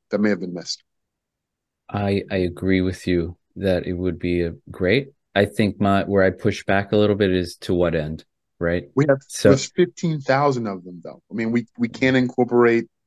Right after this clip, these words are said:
Speaker 1: you
Speaker 2: You
Speaker 1: know.
Speaker 2: could do more, right? You could have had a few more. You could have maybe had every, you know, uh, uh, region, a few more,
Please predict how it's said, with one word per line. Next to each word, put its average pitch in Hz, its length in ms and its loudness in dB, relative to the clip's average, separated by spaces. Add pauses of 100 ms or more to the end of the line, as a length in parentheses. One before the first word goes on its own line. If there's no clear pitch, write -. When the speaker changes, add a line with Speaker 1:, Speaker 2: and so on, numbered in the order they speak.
(480)
Speaker 1:
you 120 100 -2
Speaker 2:
You 117 60 8
Speaker 1:
know. 101 60 2
Speaker 2:
could 120 100 2
do 117 120 6
more, 120 440 4 (260)
right? 104 160 4
You 113 120 2
could 110 140 2
have 107 100 -2
had 110 140 2
a 98 80 0
few 101 140 -4
more. 107 220 0
You 98 100 -4
could 101 120 -2
have 95 160 -6
maybe 95 260 -2
had 92 240 -2
every, 87 500 -2
you 87 160 0
know, 76 320 -4
uh, 76 440 0 (680)
uh, 80 200 -4
region, 107 640 2
a 76 60 -8
few - 280 -4
more, 95 420 -2